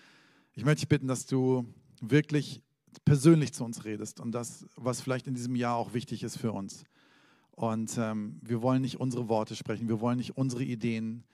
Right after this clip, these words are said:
hier bauen, sondern deine, deine Gedanken und deine Ideen. Und deswegen gebraucht diese Predigt.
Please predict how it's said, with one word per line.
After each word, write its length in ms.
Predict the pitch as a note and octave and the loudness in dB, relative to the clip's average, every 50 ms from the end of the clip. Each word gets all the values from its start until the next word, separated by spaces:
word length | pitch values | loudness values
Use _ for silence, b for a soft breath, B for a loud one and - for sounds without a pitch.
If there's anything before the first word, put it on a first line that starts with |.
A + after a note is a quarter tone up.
| _ _ | _ _
hier 200 | - C3 C3 A#2+ | -6 -2 -2 -2
bauen, 440 | G#2 G2 A#2+ A2+ A2+ A#2 A#2 A2+ G#2 | 0 0 0 0 0 0 -2 -2 -4
sondern 300 | G#2 G#2+ G#2+ A2 G#2+ G#2 | -4 -6 -4 -4 -4 -4
deine, 360 | A2 G2+ G#2 G#2+ G#2+ G#2 G2 - C3 G#2+ | -4 -4 -4 -4 -6 -6 -8 -12 -10 -6
deine 300 | - A2 A2 A2 A2+ A2 | -4 -4 -2 -2 -4 -4
Gedanken 440 | G#2 G#2+ G2 A2 A2 G#2+ G#2+ G#2+ G2+ | -6 -6 -4 -4 -4 -4 -4 -6 -6
und 100 | G2+ G2 | -6 -4
deine 220 | G#2+ G2+ G#2 G#2 | -4 -4 -4 -4
Ideen. 460 | G2+ G2+ F#2+ G2+ G2+ G2 F#2+ F#2+ F#2 - b b b b b b b b b b b | -6 -8 -6 -6 -6 -6 -6 -8 -12 -14 b b b b b b b b b b b
Und 220 | b - G#2 G2+ | b -8 -6 -4
deswegen 260 | G2+ G#2 - - A2 A2 | -4 -6 -6 -6 -4 -4
gebraucht 340 | A#2 - - G2+ F#2+ - | -4 -4 -4 -4 -4 -6
diese 140 | - G2+ F#2+ | -6 -10 -8
Predigt. 500 | - - - - G1+ - - - - - | -8 -10 -12 -12 -12 -14 -16 -16 -18 -20